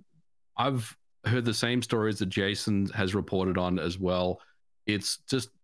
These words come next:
the tools there are not very good. It's, uh, it's a bit of a revolving door for people to come in and out.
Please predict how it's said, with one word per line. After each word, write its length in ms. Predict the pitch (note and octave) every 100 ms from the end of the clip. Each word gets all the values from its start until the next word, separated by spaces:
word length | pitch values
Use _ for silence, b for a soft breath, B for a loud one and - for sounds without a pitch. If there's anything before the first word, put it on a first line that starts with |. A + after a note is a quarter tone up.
| _ _ _ -
the 80 | A2+
tools 460 | A2 C#3 C3+ C3 A#2+
there 280 | A#2+ A#2 G#2+
are 160 | F2+
not 220 | G#2 G2
very 220 | G2 F#2+ F2+ -
good. 340 | G#2 G#2 G2
It's, 380 | - F2+ - - -
uh, 60 |
it's 240 | F#2 - A2
a 40 |
bit 140 | G2+ A#2
of 80 |
a 40 | A2
revolving 500 | G#2+ F#2+ G2+ G2+ G2
door 300 | F#2+ F#2+ F2
for 160 | - E2
people 320 | G#2 F#2 F2
to 60 |
come 220 | E2+ F2+ E2+
in 140 | F#2+
and 120 | F2+
out. 320 | F#2+ F#2+ G2